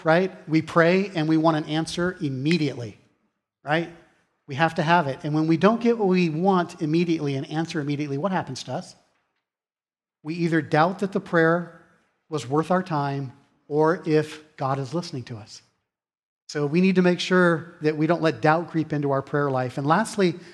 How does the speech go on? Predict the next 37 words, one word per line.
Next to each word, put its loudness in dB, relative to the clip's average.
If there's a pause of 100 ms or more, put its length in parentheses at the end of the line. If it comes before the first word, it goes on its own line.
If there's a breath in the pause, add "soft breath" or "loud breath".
(120 loud breath)
self-sufficiency. -4 (1200)
As -4
human 2
beings, 2
we 2
are 2
hardwired 2
to -10
take -6
pride, 2 (800)
which -12
is -10
a, -8
not -2
a -4
good -2
word, -2 (640)
pride 2
in -4
the -2
fact 0
that -4
we -2
can -4
solve -4
our -2
own -6
problems. -8 (280)
We -8
can -10
overcome, -2
we -4
can -6
achieve. -6 (240)
That's -6
a 2
great 0